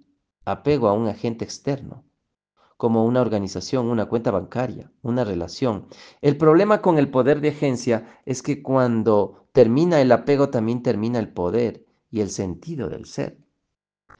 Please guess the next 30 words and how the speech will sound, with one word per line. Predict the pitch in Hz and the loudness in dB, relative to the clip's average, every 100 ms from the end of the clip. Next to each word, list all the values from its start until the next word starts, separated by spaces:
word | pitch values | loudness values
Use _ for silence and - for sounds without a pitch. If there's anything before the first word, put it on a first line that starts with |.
| _ _ - | _ _ -6
Lo | 139 | -2
contrario | 165 156 190 226 233 | 2 2 4 4 6
del | 196 | 4
poder | 151 160 | 4 4
de | 180 | 4
agencia | 160 160 165 170 | 2 0 0 0
es | |
el | 135 - | 0 0
poder | 110 127 - | 2 0 -2
propio, | 123 139 - - - _ _ _ _ _ _ - | -4 -4 -8 -14 -16 _ _ _ _ _ _ -8
el | 104 | -4
cual | - 123 | 0 2
emana | 120 113 123 110 | 2 0 -2 -2
de | 85 | -4
la | 80 | -6
conexión | 85 92 90 - 110 | -6 -8 -8 -8 -6
interior | 107 92 82 95 98 | -6 -8 -6 -6 -6
con | 98 | -10
su | - | -12
espíritu, | - - - 120 - _ _ _ _ _ _ _ _ | -16 -14 -14 -14 -18 _ _ _ _ _ _ _ _
implícito | 117 123 120 190 214 - - 110 90 - - | -4 -2 -2 -2 -2 -4 -6 -6 -6 -8 -2
en | 147 156 156 | 0 0 2
todas | 269 277 269 | 2 4 0
sus | 175 160 | -2 0
observaciones | 139 - 131 113 110 - 78 - - - _ _ _ _ _ _ _ _ _ _ - _ | 0 0 0 2 0 -2 -4 -6 -20 -20 _ _ _ _ _ _ _ _ _ _ -20 _
y | 127 | 0
experiencias | 135 139 135 135 170 160 117 | 0 2 2 2 2 0 -2
de | 117 | 0
la | 101 | -2
vida, | 87 78 - | -4 -8 -12